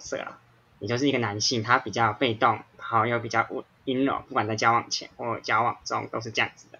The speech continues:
话，那他可能会有什么样的经验？那这个经验怎么样用女性主义的观点可以重新思考？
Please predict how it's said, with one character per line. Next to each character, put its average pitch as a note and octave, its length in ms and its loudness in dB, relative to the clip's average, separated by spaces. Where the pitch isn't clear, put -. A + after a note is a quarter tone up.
话， - 200 -6
那 C3 240 8
他 D3 160 4
可 D#3 140 -2
能 G2+ 160 -4
会 A2 320 -2
有 A#2+ 100 -4
什 A#2+ 100 -2
么 G#2+ 80 0
样 B2+ 100 0
的 A2+ 100 -2
经 A#2 200 -4
验？ C3 200 -2
那 B2 480 8
这 F3 120 0
个 D3 60 8
经 B2+ 220 -2
验 B2 280 2
怎 A2+ 100 -6
么 G#2+ 80 0
样 B2 140 4
用 C3 160 2
女 G2+ 40 -6
性 A#2 140 0
主 A2+ 80 -4
义 A2 60 -2
的 A2 80 -2
观 A2+ 180 0
点 G#2 160 -6
可 A#2 160 -6
以 G#2 60 -4
重 A2 200 -6
新 C#3 160 0
思 D3 160 -4
考？ - 220 -6